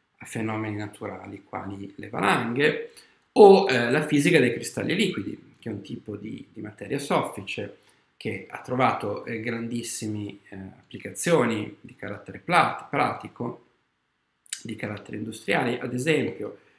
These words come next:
lo schermo da cui state osservando questa presentazione è quasi sicura-, sicuramente basato sulla fisica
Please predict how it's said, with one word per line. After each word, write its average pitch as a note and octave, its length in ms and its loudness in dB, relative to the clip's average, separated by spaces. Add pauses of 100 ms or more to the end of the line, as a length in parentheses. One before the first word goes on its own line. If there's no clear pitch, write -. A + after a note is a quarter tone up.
(180)
lo - 120 -8
schermo A#2 800 2
da G2 100 -10
cui G2+ 140 -18
state - 260 -14
osservando G2 840 -10
questa - 300 -20
presentazione - 960 -10 (420)
è - 160 -6
quasi B2 440 4
sicura-, A2 520 -6
sicuramente A#2+ 800 -2
basato A#2 500 -4
sulla - 260 -12
fisica - 600 -4